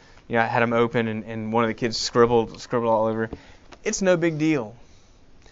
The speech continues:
because it's, this is not a holy thing. This is ink and paper.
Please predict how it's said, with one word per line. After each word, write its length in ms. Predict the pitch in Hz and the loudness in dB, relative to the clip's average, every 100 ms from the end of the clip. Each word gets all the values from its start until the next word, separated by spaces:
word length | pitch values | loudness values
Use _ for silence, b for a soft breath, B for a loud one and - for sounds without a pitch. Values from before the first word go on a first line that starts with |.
| b b | b b
because 680 | - - 208 170 127 135 139 - | -14 2 6 6 6 2 -4 -12
it's, 220 | - 147 - | -6 -6 -6
this 320 | 110 156 - | -6 -2 -2
is 120 | 190 | 0
not 180 | 156 151 | 2 2
a 40 | |
holy 460 | 135 - 160 156 139 | 2 0 2 2 -2
thing. 560 | - 135 131 101 101 131 - b b b | -2 -4 -4 -6 -14 -18 -20 b b b
This 180 | 139 147 | -4 -2
is 160 | 151 135 | -2 -4
ink 200 | 135 135 | -6 -6
and 120 | 120 | -8
paper. 540 | - 123 - - - | -6 -8 -8 -14 -16